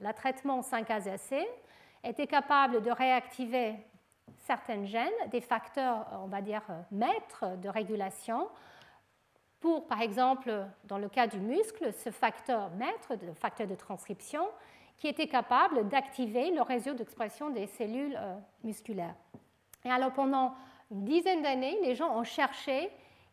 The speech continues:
quels sont les gènes qui sont capables de rendre un fibroblast en, en cellule musculaire. Et ils ont pris tous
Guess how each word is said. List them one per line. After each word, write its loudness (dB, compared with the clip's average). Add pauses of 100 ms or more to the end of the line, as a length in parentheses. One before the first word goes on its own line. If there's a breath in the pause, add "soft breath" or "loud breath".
(140)
quels 8
sont 2
les 4
gènes 0
qui -4
sont 2
capables 2
de 0
rendre 0
un 2
fibroblast 0
en, -8
en -6
cellule 0
musculaire. -6 (420 loud breath)
Et -4
ils 0
ont 4
pris -2 (400 loud breath)
tous 8